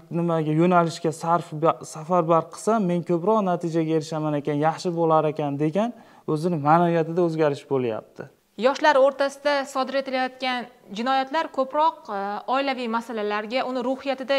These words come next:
Speaker 2: kechayotgan, o'tish davrida kechayotgan o'zgarishlarga juda bog'liq-da. E, psixologiya nima deydi?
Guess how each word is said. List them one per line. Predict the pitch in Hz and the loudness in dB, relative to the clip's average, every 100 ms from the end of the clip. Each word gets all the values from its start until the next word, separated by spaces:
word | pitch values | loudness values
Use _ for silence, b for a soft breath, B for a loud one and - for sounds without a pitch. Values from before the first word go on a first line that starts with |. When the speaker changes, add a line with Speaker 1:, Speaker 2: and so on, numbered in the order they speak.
| 269 | -2
Speaker 2:
kechayotgan, | 262 262 240 240 269 269 | -6 -4 -4 -4 -4 -4
o'tish | 294 302 - | -6 -8 0
davrida | 277 240 240 | 0 0 -6
kechayotgan | 254 254 240 240 262 285 285 - - | -8 -6 -4 -4 -4 -4 -4 -8 -8
o'zgarishlarga | 240 226 262 262 262 226 208 | -6 0 -2 0 -8 -8 -10
juda | 254 269 | -2 -2
bog'liq-da. | 226 202 170 180 247 339 - B B B B - | 0 -2 -2 -6 -6 -6 -8 B B B B -14
E, | 214 202 | -10 -10
psixologiya | - 311 330 359 370 302 | -4 -4 6 6 6 0
nima | 285 262 233 | -2 0 2
deydi? | 208 220 | 0 0